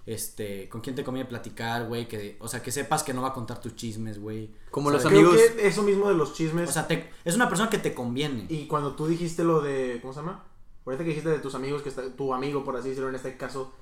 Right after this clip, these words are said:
Speaker 3: de que, que están drogas, que el esto, que el otro, no pudieras un negocio con él. Creo que entra mucho y varios amigos me han dicho de que, "Güey, a ti te dije, pero a tal persona no le digas de que, hey,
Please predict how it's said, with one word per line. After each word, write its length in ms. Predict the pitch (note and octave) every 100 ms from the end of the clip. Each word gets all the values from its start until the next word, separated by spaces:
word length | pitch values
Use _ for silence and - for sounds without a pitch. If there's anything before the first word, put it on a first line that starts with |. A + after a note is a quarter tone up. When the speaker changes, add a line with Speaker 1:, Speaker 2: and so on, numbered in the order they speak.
| - -
Speaker 3:
de 100 | C3+
que, 80 | C3+
que 60 | C3
están 180 | C#3
drogas, 380 | C#3 C#3 C3+ C3+
que 80 | C3+
el 60 | C3
esto, 160 | C3
que 80 | C3
el 40 | C3+
otro, 180 | C3 C3+
no 140 | C3
pudieras 280 | C#3 C3+ C3+
un 80 | C3
negocio 320 | B2+ B2+ C3
con 140 | B2+
él. 200 | B2+ B2+ - -
Creo 140 | - D#3
que 60 |
entra 180 | F3 E3
mucho 500 | E3+ E3+ E3 E3 E3 - -
y 100 | D3
varios 260 | C#3 C#3+ D#3+
amigos 280 | D3 C#3+ D3
me 80 |
han 60 | C#3+
dicho 180 | C3+ D3
de 80 | C3+
que, 100 | B2+
"Güey, 300 | C#3+ B2 - - - - - -
a 120 | -
ti 60 | D#3+
te 120 | C#3+
dije, 280 | E3 E3+ F3+ -
pero 140 | C#3
a 60 | C3
tal 120 | C3+
persona 240 | C#3+ D3+ C#3+
no 60 |
le 60 | D3
digas 300 | C#3+ D3 D3
de 100 | D3
que, 140 | B2+ B2
hey, 360 | D3 C3+ -